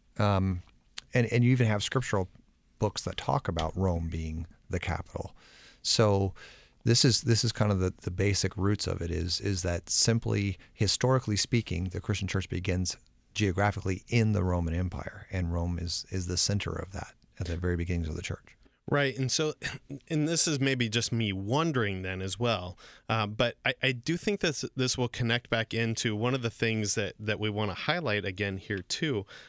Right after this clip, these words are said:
Speaker 2: um, is, is that there is this, this is point two that the, the editor's note makes at the beginning of The Power and Primacy of the Pope, uh, that Melanchthon presents these three major objections. And point two of that is that the Pope claims to possess authority in the realms of both church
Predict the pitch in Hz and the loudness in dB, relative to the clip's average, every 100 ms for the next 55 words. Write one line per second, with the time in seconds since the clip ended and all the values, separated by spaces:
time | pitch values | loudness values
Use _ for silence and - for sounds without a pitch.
0 | - 101 101 98 - 110 107 - 117 110 | -6 -2 0 -2 -4 -4 -4 -6 -4 -2
1 | 117 117 123 127 123 127 123 - - _ | -2 0 0 2 0 0 2 0 -2 _
2 | _ _ _ _ _ _ - 123 139 - | _ _ _ _ _ _ -6 0 2 2
3 | 120 - - 143 131 - - 131 120 107 | 0 -4 -2 0 0 0 -2 2 0 0
4 | 101 104 101 - - 110 - 104 104 107 | 0 -2 -2 -4 -4 -4 -4 -6 -4 -2
5 | 110 107 101 104 98 95 101 101 95 - | -2 -2 -2 -2 -4 -4 -4 -4 -2 -2
6 | 107 98 92 92 110 104 101 95 - 98 | -4 -6 -8 -4 -2 -2 -2 -4 -4 -4
7 | 95 92 92 98 98 95 95 92 87 - | -2 -6 -6 -6 -4 -4 -4 -4 -8 -6
8 | 95 - - - - - 98 101 104 110 | -6 -8 -16 -18 -6 -2 0 -2 0 0
9 | 104 123 127 135 117 127 107 107 101 - | 2 0 0 -2 0 -2 0 -2 -2 -2
10 | 113 113 - - - 120 135 131 120 117 | -2 0 0 -2 -4 -2 0 0 0 0
11 | 110 107 92 95 92 - 80 - - - | 0 -2 -2 -6 -6 -6 -8 -10 -12 -16
12 | - - 107 - 151 - - - 190 131 | -8 -4 -2 0 0 0 -2 -2 0 0
13 | 101 98 - 110 113 104 - - 143 - | 0 -2 -2 -2 -2 -2 -4 -2 -2 -2
14 | - 113 110 107 - 101 104 110 113 - | -2 0 0 -2 -4 -4 -2 0 0 -2
15 | 107 - 117 113 110 107 104 98 104 104 | -4 -4 -2 0 -2 -2 -2 -2 -2 -2
16 | 101 95 104 101 - - - 131 123 - | -4 -2 -4 -4 -10 -6 -2 0 -2 -6